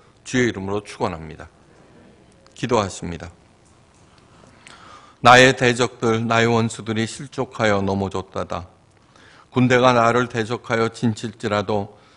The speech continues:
내 마음이 두렵지 아니하며 전쟁이 일어나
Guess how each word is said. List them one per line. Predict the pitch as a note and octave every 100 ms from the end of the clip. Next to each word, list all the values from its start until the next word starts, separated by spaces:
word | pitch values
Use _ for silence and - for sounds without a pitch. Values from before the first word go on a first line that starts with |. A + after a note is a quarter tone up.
| _
내 | A#2 A#2
마음이 | A#2 A2+ A2 A#2 A#2
두렵지 | B2 A#2 G#2+ - A#2+
아니하며 | G#2+ G#2+ G2+ G2+ F#2+ F2+ F#2 _ _
전쟁이 | - A2 G#2+ A2 G#2+ G#2+
일어나 | G2+ G#2 G2+ G#2